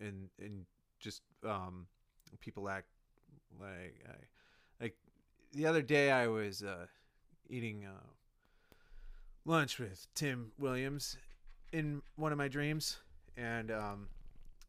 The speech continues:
and I started feeling something in my throat. Well, I looked on the plate of salad, and there was, like, a, like, I was digging around in the salad.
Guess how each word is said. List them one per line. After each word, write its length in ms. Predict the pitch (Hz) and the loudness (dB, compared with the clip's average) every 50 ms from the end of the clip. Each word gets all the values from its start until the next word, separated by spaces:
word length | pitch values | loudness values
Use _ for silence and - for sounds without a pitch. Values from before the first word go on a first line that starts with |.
| - - - - - | -20 -20 -20 -14 -8
and 120 | 117 117 | -6 -4
I 60 | 113 113 | -4 -4
started 400 | - - - 147 135 131 120 - - | -4 -2 0 0 2 0 -2 -4 -6
feeling 200 | - 143 139 127 | -4 -4 -4 -4
something 260 | - - 123 131 123 | -4 -6 -6 -4 -4
in 80 | 113 107 | -4 -4
my 100 | 107 - - - - - | -6 -6 -8 -12 -14 -10
throat. 180 | - 151 147 - | -6 -6 -4 -2
Well, 80 | 127 131 | 0 0
I 40 | 120 | 2
looked 220 | 123 151 175 - - | 2 0 0 -2 -2
on 80 | 165 | -2
the 80 | 131 113 | -2 -2
plate 480 | - - - - 185 190 170 123 - | -4 -6 -4 -2 0 0 0 0 -2
of 160 | - 107 104 - | -6 -8 -8 -6
salad, 500 | - - 165 170 170 143 110 101 98 - - - - - - - - - - - - - | 0 2 4 4 6 4 2 0 -2 -6 -14 -20 -20 -20 -20 -20 -20 -20 -20 -20 -10 -8
and 180 | 113 123 117 120 | -6 -4 -2 -2
there 100 | 120 120 | -2 -2
was, 200 | 117 110 - - | -2 -4 -4 -4
like, 240 | 117 113 104 - - - | -4 -4 -4 -6 -8 -4
a, 200 | 110 117 110 107 107 - _ _ _ _ _ _ - - - - - - | -4 -4 -4 -4 -8 -14 _ _ _ _ _ _ -20 -20 -20 -20 -10 -6
like, 160 | 113 120 110 | -4 -2 0
I 60 | 113 | -2
was 120 | 107 104 - | -2 -2 -2
digging 240 | - 147 139 139 131 | -2 -2 -2 0 0
around 240 | 127 127 127 131 | 0 2 2 2
in 80 | 127 120 | 0 -2
the 60 | 113 | -4
salad. 460 | - - 127 120 120 135 143 139 127 | -4 -2 0 0 0 0 -2 -4 -6